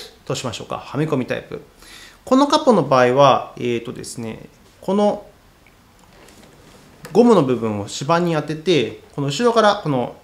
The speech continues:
ペコってはめ込めばいいので、えー、すごい簡単に楽ちんにはめ込むことができ、でき、できます。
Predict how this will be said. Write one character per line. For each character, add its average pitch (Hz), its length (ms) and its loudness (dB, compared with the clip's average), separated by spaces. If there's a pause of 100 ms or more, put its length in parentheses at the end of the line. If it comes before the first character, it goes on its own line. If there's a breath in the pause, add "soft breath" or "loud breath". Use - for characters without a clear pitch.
ペ 214 100 -2
コ 220 100 -2
っ - 160 -6
て - 180 -16 (400)
は 156 100 -6
め 165 80 0
込 175 120 0
め 165 80 2
ば 127 160 0
い 127 100 -6
い - 20 -10
の 98 160 -10
で、 117 220 -6 (300 loud breath)
え 117 160 -4
ー、 - 20 -6
す - 140 -10
ご 269 80 2
い 302 60 -2
簡 160 180 -2
単 117 180 -10
に 104 100 -10
楽 120 160 -4
ち - 140 -6
ん 123 60 -4
に 104 100 -12 (160)
は - 100 -10
め 131 80 -2
込 127 100 -6
む 117 100 -4
こ 110 100 -6
と 107 60 -6
が 101 60 -8
で 104 80 -12
き、 - 80 -18
で 120 100 -12
き、 113 100 -18
で 127 220 -8
き 120 80 -4
ま 110 100 -2
す。 - 240 -12